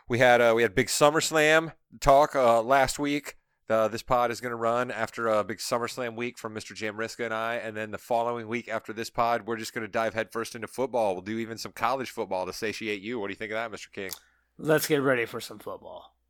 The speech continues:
Speaker 1: All right, then. So, uh, this has been the Morgan You Know podcast. Missus Morgan You Know has been on assignment this week, but she will be back very soon. But you can always check out her blog, My Ambitions as a Writer. That's available for you at the morgan you know dot com. Keep checking this feed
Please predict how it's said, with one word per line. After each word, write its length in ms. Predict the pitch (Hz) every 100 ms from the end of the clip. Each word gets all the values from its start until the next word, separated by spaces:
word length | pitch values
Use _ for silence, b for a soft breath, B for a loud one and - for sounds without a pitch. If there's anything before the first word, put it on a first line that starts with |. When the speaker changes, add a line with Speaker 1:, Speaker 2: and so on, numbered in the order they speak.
| _ -
Speaker 1:
All 80 | 82
right, 220 | 87 -
then. 200 | 85 78
So, 280 | - 92 92
uh, 200 | 92 85 B B
this 200 | - 160
has 140 | 175 123
been 300 | 151 165 160
the 60 | 143
Morgan 280 | 156 143
You 120 | 139 143
Know 160 | 151
podcast. 680 | - 151 151 156 143 - 117
Missus 300 | 131 - 120
Morgan 300 | 131 135 123
You 100 | 123
Know 160 | 127 123
has 160 | 117
been 240 | 92 123 120
on 300 | 120 120 113
assignment 500 | 98 - 120 120 -
this 180 | 120
week, 220 | 123 120 101
but 100 | 87
she 200 | - 110
will 120 | 104
be 140 | 110
back 240 | 101 110 95
very 180 | 110
soon. 300 | 95 123 120
But 80 | 113
you 140 | 110 117
can 120 | 113
always 360 | 131 131 127 -
check 300 | - 123 -
out 220 | 123 -
her 120 | 117
blog, 500 | 98 120 147 165 277 B B B -
My 200 | 113 123
Ambitions 580 | 117 98 120 - 117
as 200 | - 117
a 60 | 95
Writer. 320 | 98 117 113
That's 180 | 107 -
available 300 | 101 104 98
for 180 | - 110
you 80 | 101
at 120 | 98
the 60 |
morgan 360 | 95 101 101 104
you 140 | 98 92
know 200 | 107 104
dot 280 | 95 85
com. 300 | - 117 113
Keep 200 | 101 110
checking 320 | - 117 - 101
this 220 | 107 - 104 -
feed 300 | 113 110